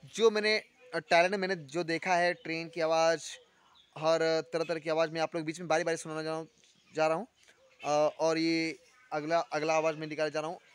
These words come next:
दोस्तों कि मान लीजिए हमारे अमिताभ बच्चन जी हुए, धर्मेंद्र जी, तमाम actor लोगों को अगर जाना है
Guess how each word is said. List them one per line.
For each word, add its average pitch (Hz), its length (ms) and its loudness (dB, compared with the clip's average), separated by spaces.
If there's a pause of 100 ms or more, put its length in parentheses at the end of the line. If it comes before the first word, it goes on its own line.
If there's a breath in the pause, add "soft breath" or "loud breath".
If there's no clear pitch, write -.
(540)
दोस्तों 170 240 -6
कि 185 120 -4
मान 180 280 0
लीजिए 180 160 -2
हमारे 170 200 2
अमिताभ 165 320 0
बच्चन 160 260 -2
जी 156 120 -4
हुए, 165 160 -2
धर्मेंद्र 156 340 -6
जी, 160 120 -6
तमाम 160 300 -6
actor 156 240 -8
लोगों 156 240 -4
को 160 60 0
अगर 151 160 -4
जाना 151 220 -4
है 156 240 -8